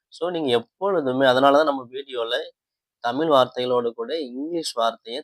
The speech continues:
தங்கிலீஷ்ல அடிஷனலா கொடுத்துருக்கோம். தமிழ் வார்த்தையில கொடுத்துருந்தாலும் எப்படி அதை சரியான ப்ரொனவுன்சியேஷன் பண்ணணும்னு சொல்லிட்டு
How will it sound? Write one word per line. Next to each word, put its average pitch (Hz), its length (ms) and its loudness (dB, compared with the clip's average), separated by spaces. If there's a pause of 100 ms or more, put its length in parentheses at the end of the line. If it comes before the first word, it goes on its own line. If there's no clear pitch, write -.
தங்கிலீஷ்ல 135 680 -6
அடிஷனலா 131 500 -4
கொடுத்துருக்கோம். 120 580 -12 (400)
தமிழ் 131 280 -4
வார்த்தையில 135 540 2
கொடுத்துருந்தாலும் 120 640 -10
எப்படி 139 420 -6
அதை 135 120 -6
சரியான 123 400 -4
ப்ரொனவுன்சியேஷன் 123 760 -10
பண்ணணும்னு 117 380 -8
சொல்லிட்டு 107 380 -14